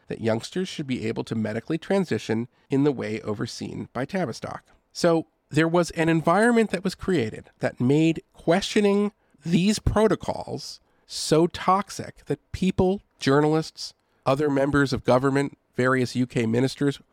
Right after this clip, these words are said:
were pretty much intimidated into silence, because to question that dogma would mean that you would have a campaign, a whole group of people, coalitions of people calling you a transphobe, and worse in some cases.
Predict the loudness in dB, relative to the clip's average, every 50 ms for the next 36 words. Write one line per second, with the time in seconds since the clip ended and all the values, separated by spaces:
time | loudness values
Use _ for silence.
0 | _ _ -6 -6 -6 -4 -2 0 2 4 6 4 4 2 2 0 0 0 2 2
1 | 2 4 4 4 4 2 0 0 -2 -4 -2 -4 -4 -2 -2 0 0 -2 -4 -6
2 | -10 -12 -14 -14 -16 _ _ _ -14 -8 -4 -4 -4 -4 -6 -12 -16 _ -2 0
3 | 0 0 0 0 -2 0 2 2 0 0 0 2 4 4 4 2 2 0 -2 -4
4 | -4 -8 -8 -4 -4 -2 2 2 4 4 4 2 0 -2 -2 -2 -2 -2 -2 -4
5 | -4 -6 -6 -6 -8 -10 -8 -4 -4 -4 -2 -4 -4 0 0 2 2 0 -2 -6
6 | -12 -16 _ _ _ _ _ -4 -2 -2 -2 -2 -4 -8 -14 -6 0 2 2 2
7 | 4 2 2 2 0 -2 -4 -4 -8 -8 -8 -10 _ _ -6 -2 -2 0 2 2
8 | 0 2 2 0 -2 -2 -4 -10 -12 -12 -10 -8 -8 -8 -8 -10 -4 0 2 2
9 | 4 4 2 2 2 0 0 -2 -4 -6 -8 -8 -6 -6 -8 -8 -8 -12 -14 -16
10 | -16 -16 -16 _ -20 _ _ _ _ 0 0 2 2 2 0 0 -2 -6 -12 -16
11 | -16 -16 -18 -18 -20 -20 -20 -20 -20 _ -20 -20